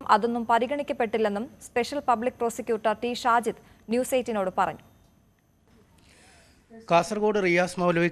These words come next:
Speaker 2: കേസിൽ വലിയ തിരിച്ചടിയാണ് പ്രോസിക്യൂഷൻ ഉണ്ടായിരിക്കുന്നത്. പ്രതികളെ മുഴുവൻ വെറുതെ വിട്ട കോടതി രൂക്ഷമായ വിമർശനങ്ങളും അന്വേഷണ സംഘത്തിനും പ്രോസിക്യൂഷനുമെതിരെ ഉന്നയിച്ചിരിക്കുന്നു. പ്രതീക്ഷ, ആ കേസിലെ സ്പെഷ്യൽ പ്രോസിക്യൂട്ടർ, ആ, ആ, ശ്രീ ഷാജിദ് നമ്മോടൊപ്പമുണ്ട്.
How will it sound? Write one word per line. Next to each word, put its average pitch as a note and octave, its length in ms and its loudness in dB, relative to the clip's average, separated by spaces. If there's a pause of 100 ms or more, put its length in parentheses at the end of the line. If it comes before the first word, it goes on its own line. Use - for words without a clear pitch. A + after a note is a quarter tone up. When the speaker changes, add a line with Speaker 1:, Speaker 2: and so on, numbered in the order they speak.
Speaker 2:
കേസിൽ D#3+ 340 -2
വലിയ D3+ 240 0
തിരിച്ചടിയാണ് D3 560 0
പ്രോസിക്യൂഷൻ C3+ 540 -6
ഉണ്ടായിരിക്കുന്നത്. C3 520 -2
പ്രതികളെ D#3 380 -2
മുഴുവൻ D3+ 460 -2 (320)
വെറുതെ C#3+ 280 0
വിട്ട D#3+ 160 -4
കോടതി C#3+ 400 -2
രൂക്ഷമായ D#3 460 -4
വിമർശനങ്ങളും C#3 720 -4 (260)
അന്വേഷണ C#3 320 -2
സംഘത്തിനും C#3 380 -4 (100)
പ്രോസിക്യൂഷനുമെതിരെ C3 840 -6 (260)
ഉന്നയിച്ചിരിക്കുന്നു. C3+ 520 -4 (440)
പ്രതീക്ഷ, E3 340 -4
ആ D3 200 -2 (180)
കേസിലെ D#3+ 480 4
സ്പെഷ്യൽ D#3 400 -4
പ്രോസിക്യൂട്ടർ, C#3 500 -4 (400)
ആ, B2+ 60 -2 (240)
ആ, C3 140 -6
ശ്രീ C#3 180 -8
ഷാജിദ് D3 460 -2
നമ്മോടൊപ്പമുണ്ട്. B2 640 -6